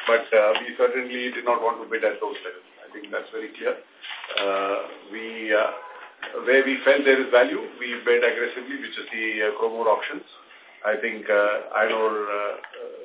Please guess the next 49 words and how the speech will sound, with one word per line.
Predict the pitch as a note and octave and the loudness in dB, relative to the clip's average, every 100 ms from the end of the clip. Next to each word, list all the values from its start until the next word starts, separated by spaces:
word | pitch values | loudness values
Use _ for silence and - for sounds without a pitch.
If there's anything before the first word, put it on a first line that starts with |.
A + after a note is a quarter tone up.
| - | -16
we | G#2+ G#2 G#2 | -12 -10 -4
were | A2 A2 - | -2 -2 -2
obviously | G#2+ A2+ A2+ B2 | -2 0 -2 -2
participated | A#2 A2 A#2 A2 - A2+ A2+ G#2+ | 2 2 2 -4 -2 -2 -2 0
but | G#2 - | 0 -2
did | G#2+ | -4
not | G#2 G#2 | -4 -2
want | G2+ F#2+ | -4 -4
to | F#2 | -10
go | G#2 | -12
to | G#2+ | -8
the | G#2 | -4
levels | G2+ G#2 G2+ | -2 -2 -2
at | A2 G#2 | -4 -4
which, | G2+ - - - - - - - - | -6 -4 -6 -10 -20 -20 -20 -20 -8
uh, | G2 F#2 G2 - | -2 -2 -2 -4
it | G#2 | -4
has | F#2+ G2+ | -2 2
gone. | G2+ G2+ - - | 2 0 -10 -16
So | A#2 | -12
we'll | A2+ B2+ B2+ | -8 -2 2
wait | D#3 | 2
and | D#3 - | 2 0
see, | B2+ | 4
and | A2 G#2+ - | 4 4 -2
this | - G#2 - | -10 -10 -2
is | |
not | A#2 A2+ | 0 0
the | A2+ G#2 G#2 - - B2 | -2 -8 -10 -14 0 2
end | C3+ | 6
of | C3+ | 6
the | B2+ A#2 | 8 6
iron | A2+ A#2+ | 6 4
ore | G#2 | 2
auctions. | - B2+ A#2+ | 0 -4 -4
There | A2 | -6
will | A2 | -6
be | A2 A2 | -8 -6
many | A#2 | -6
more, | G#2+ - - - - _ _ - A2+ | -2 -4 -4 -14 -20 _ _ -8 0
and, | A2+ A2+ | 2 2
uh, | A2+ A2+ A2+ A2+ | 2 4 4 2
we | A#2+ | -6
will | A#2 | -4
wait | A#2+ A#2+ | -2 -2
and | A#2 - | -4 -6
see. | A#2+ A2 G2+ | -10 -8 -4
Uh, | G2 - - - - - | -2 -4 -6 -16 -20 -8
we | A#2+ | -2